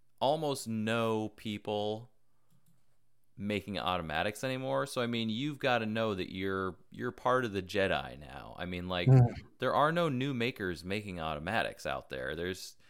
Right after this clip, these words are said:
Speaker 1: it's, it's just like, uh, I don't know. It's, it's part of the industry that people are afraid of, or it's too technologically advanced for them to get their head around or something. I mean,
Speaker 2: Yeah.
Speaker 1: have you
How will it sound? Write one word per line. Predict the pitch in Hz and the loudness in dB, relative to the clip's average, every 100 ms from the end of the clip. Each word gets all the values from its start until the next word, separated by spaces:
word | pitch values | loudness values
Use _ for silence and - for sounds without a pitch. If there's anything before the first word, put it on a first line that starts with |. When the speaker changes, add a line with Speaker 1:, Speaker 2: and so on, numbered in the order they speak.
| - - - - - | -20 -20 -20 -12 -8
Speaker 1:
it's, | 104 - | -8 -6
it's | - 107 - | -8 -8 -6
just | 117 - | -8 -2
like, | 113 104 - | 0 0 0
uh, | 95 87 82 78 80 - - - | 0 2 2 0 -6 -14 -20 -20
I | 107 | -12
don't | 139 151 | -8 -6
know. | 170 123 | -2 -2
It's, | 98 - | -2 -8
it's | 107 | -10
part | - 131 | -2 0
of | 131 | 0
the | 113 | 0
industry | 123 131 - 143 139 | -2 -4 -6 -4 -2
that | 107 | -4
people | - 117 107 | -6 -8 -4
are | 95 82 | -2 -2
afraid | - 131 170 | -2 0 2
of, | 185 185 175 160 | 2 2 2 -4
or | - | -4
it's | 101 - | -2 -4
too | - 143 | -6 -6
technologically | - 139 123 110 113 110 110 98 | -4 -6 -4 0 0 0 -4 -4
advanced | 92 104 120 123 - | -2 -2 0 -2 -6
for | - 98 | -6 -2
them | 95 90 | -2 -2
to | 85 80 78 - - - - - | 0 0 -2 -14 -20 -20 -20 -12
get | 131 | -8
their | - | -6
head | 95 - 147 | -6 -4 -4
around | 185 214 233 233 | -2 -4 -4 -4
or | |
something. | 220 240 226 247 233 220 | -6 -6 -4 -4 -4 -6
I | - | -2
mean, | 131 135 131 - - | 0 -2 -4 -10 0
Speaker 2:
Yeah. | 117 | 2
Speaker 1:
have | 113 120 | 2 0
you | 156 196 | -2 -2